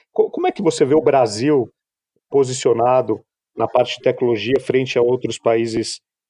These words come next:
não só da América Latina, mas em relação ao mundo inteiro? O Brasil tá bem posicionado, tá mais atrasado? Como é que você, é,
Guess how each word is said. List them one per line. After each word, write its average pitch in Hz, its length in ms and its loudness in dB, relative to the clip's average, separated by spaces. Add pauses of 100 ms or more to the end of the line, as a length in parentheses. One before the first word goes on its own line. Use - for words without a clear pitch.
não 151 120 0
só 156 160 0
da 143 60 0
América 135 280 0
Latina, 123 300 -4
mas 135 360 -6 (100)
em 127 40 -10
relação 123 340 -4
ao 123 100 -2
mundo 135 260 -4
inteiro? 101 400 -6
O 101 180 -6
Brasil 120 340 -4
tá 135 120 0
bem 120 160 -4
posicionado, 113 680 -2
tá 110 140 -2
mais 110 220 -2
atrasado? 113 680 0 (320)
Como 139 180 0
é 135 40 0
que 139 80 -8
você, 139 180 0 (240)
é, 113 120 0